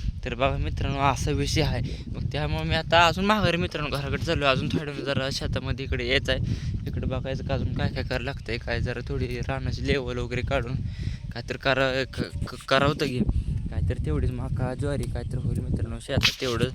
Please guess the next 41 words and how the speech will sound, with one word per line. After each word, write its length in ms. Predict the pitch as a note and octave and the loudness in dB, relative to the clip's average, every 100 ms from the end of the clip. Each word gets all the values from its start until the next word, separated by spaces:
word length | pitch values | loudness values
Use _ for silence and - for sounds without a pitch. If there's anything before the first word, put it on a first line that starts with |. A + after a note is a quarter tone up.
| - - - - | -4 -4 -4 -6
आणि 240 | A2 A2+ A#2+ | -8 -8 -6
विषय 260 | C3 - | -6 -4
काय 120 | D3+ E3 | -2 0
होतं 200 | D#3 D#3+ | -2 -2
माहिती 260 | E3+ - | -2 -2
आहे 80 | A2 | -2
का, 100 | A#2+ - - - | -2 -2 -4 -4
आता 160 | A2+ C#3 | -4 -4
हे, 400 | C#3 D3 D#3 D3 | -2 -2 0 2
आता 240 | C3+ C#3+ | 2 2
उन्हाळ्यात 480 | D3+ D#3+ E3 D#3+ - | 2 2 2 2 0
फक्त 180 | - F#3 | -4 2
रानाची 300 | E3+ D#3+ E3 | 2 4 2
नुसती 240 | E3+ F3 | 2 2
मेहनत 200 | F#3 F3+ - | 2 0 0
करून 160 | D#3+ | 0
ठेवायची 400 | D#3 D3 C3+ A2+ G2+ - - - | 2 0 2 2 0 -8 -10 -2
आणि 300 | A#2+ C#3+ F#3 - - - E3 | 2 2 2 -2 -12 -4 4
पावसाळ्याच्या 540 | E3 D#3+ D#3+ D#3+ F3+ | 4 4 -2 2 4
तोंडावर 240 | F3 D#3+ | 4 4
मित्रांनो 420 | E3 F3+ E3 D#3+ D#3+ | 2 0 0 0 0
सगळं 380 | - D#3+ E3+ F#3+ - - - | 0 2 2 2 -4 -12 -6
पुन्हा 260 | C3+ D3 D#3+ - - - | -2 0 0 -2 -6 2
पेरून 300 | G3 F3 D3 | 4 4 2
ठेवायचं, 300 | E3 E3 C3 | 2 2 0
म्हणजे 200 | C3+ D3 | -4 -2
एक 340 | D3 D#3 D3 | 0 0 0
दोन 160 | D3+ D3+ | -4 -2
पाऊस 240 | C#3+ D3+ | -2 -2
पडला 300 | - E3+ D3+ | -2 -2 0
का 60 | D#3 | 0
मग 120 | D3+ | -2
पुन्हा 280 | - C#3+ D3+ | -2 -2 0
सगळं 240 | E3 D3 | 0 0
रानाला 340 | D3+ D#3+ C#3+ C#3+ | 2 2 0 0
वापसायला, 460 | D#3+ - D#3+ D3 | -2 0 2 2
मग 120 | D3+ | 0
पुन्हा 280 | C#3+ C#3+ D#3 - - - - | -4 -4 -4 -6 -10 -6 -2
सगळं 320 | - E3 C#3 C#3+ | 2 2 2 0
मित्रांनो 420 | D3+ C#3+ C3+ B2+ | -2 -4 -4 -4
उगवतंय 520 | C#3 C3 B2+ A#2+ | -4 -2 -2 0